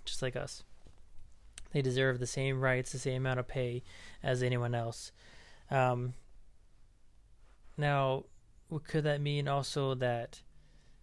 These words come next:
someone with disabilities would lose the job out to someone else 'cause they're on the same playing level field? Possibly. And I think that might be an issue, um,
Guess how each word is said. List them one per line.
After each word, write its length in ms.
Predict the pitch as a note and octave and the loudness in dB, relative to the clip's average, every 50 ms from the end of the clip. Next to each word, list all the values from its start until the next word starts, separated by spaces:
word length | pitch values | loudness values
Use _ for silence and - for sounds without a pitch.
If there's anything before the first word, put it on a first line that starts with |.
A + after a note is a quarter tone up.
| - - - - - - | -20 -20 -20 -20 -12 -8
someone 320 | - - D#3 C#3+ C#3+ C#3+ | -2 0 2 4 4 4
with 120 | C#3 C3+ | 4 4
disabilities 600 | C#3 C3 B2+ C3 C3 C#3 C3+ C3+ C3+ C#3 C#3 C3 | 2 2 0 0 2 4 4 6 6 4 2 2
would 140 | C#3 C3 B2+ | 0 0 0
lose 420 | B2 B2 B2+ C3+ C3+ C#3 C#3 C3+ B2+ | 0 0 0 2 2 2 0 0 0
the 80 | B2+ | -2
job 400 | B2+ - B2+ B2 B2 B2+ C3 C#3 C#3+ | 2 4 6 6 6 6 4 2 0
out 420 | C#3 B2+ B2+ C#3+ - - - - - - - - - | 0 0 0 -2 -2 -6 -10 -14 -14 -18 -20 -6 -4
to 100 | D3+ C3+ | -2 -2
someone 340 | - - - C3 C3 B2+ B2+ | 0 0 0 0 0 0 0
else 320 | B2+ B2+ C#3+ D3 - - | 0 0 0 0 -2 -2
'cause 160 | - D3 C3+ | 0 0 2
they're 120 | B2+ C3+ C3 | 4 4 2
on 80 | C3 | 2
the 40 | B2 | 2
same 240 | - - C#3 C3 C3 | 0 0 0 0 0
playing 320 | - - C#3 C3+ C3+ C#3 | -2 0 0 0 2 2
level 240 | C#3 C3+ C3+ C#3+ C#3+ | 2 2 2 2 0
field? 380 | C#3+ - D#3 D#3 E3 F3 F#3 - - - - - - - - - - - | 0 0 0 0 0 -2 -4 -8 -12 -20 -20 -20 -20 -20 -20 -20 -18 -6
Possibly. 600 | - - C#3 C3+ B2+ - B2+ C3 B2 A#2+ B2+ - - - | 0 2 2 2 2 0 -4 -4 -4 -8 -10 -12 -4 -2
And 120 | C#3+ C3 | 2 2
I 60 | C3 | 2
think 140 | C3 C3+ C3+ | 2 2 2
that 80 | C3+ C3+ | 2 2
might 160 | C3+ C3 B2+ | 2 2 2
be 80 | C3 | 2
an 80 | C3 C3 | 2 2
issue, 400 | C3 A#2+ - - C3+ B2+ B2 B2 - - - - - - - - - - - | 0 0 0 0 0 0 -2 -2 -6 -10 -16 -16 -12 -10 -10 -10 -12 -6 -2
um, 420 | - C3 B2+ B2 A#2+ A#2+ A#2+ C#3 | 0 2 2 2 0 -2 -4 -6